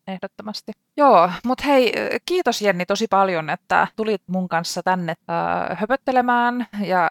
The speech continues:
ja keskustelemaan tästä asiasta. Ja toivottavasti tätä jaksoa ehkä kuuntelis myös sellaiset, ketkä ei itse just sairasta, et on vaikka niin kuin siinä läheisen tai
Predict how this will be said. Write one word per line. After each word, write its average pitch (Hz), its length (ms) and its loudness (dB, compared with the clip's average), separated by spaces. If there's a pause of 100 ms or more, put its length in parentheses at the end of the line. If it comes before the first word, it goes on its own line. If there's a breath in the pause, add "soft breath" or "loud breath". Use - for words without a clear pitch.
ja 190 140 -6
keskustelemaan 175 720 -6
tästä - 260 -8
asiasta. 170 480 -4
Ja 156 200 0 (140)
toivottavasti 175 640 -6 (100)
tätä 226 180 4
jaksoa 220 360 0
ehkä - 220 -10
kuuntelis 185 500 -2
myös 185 440 -4
sellaiset, 175 460 0
ketkä 170 300 -2
ei 180 260 2
itse 180 240 -6
just 202 300 -10
sairasta, 208 500 -2 (180)
et 170 180 -12
on 170 200 -10
vaikka - 220 -12
niin 185 180 -8
kuin 190 200 -10
siinä 180 200 -8
läheisen 185 380 -6
tai 202 240 -6